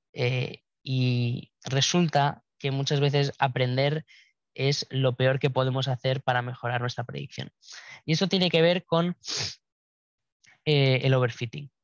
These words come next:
Al final, una red neuronal tiene tantos parámetros,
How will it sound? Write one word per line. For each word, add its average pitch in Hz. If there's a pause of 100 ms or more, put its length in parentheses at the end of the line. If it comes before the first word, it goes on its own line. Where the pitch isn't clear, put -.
(120)
Al 143
final, 175
una 190
red 208
neuronal 196 (140)
tiene 160
tantos 175
parámetros, 135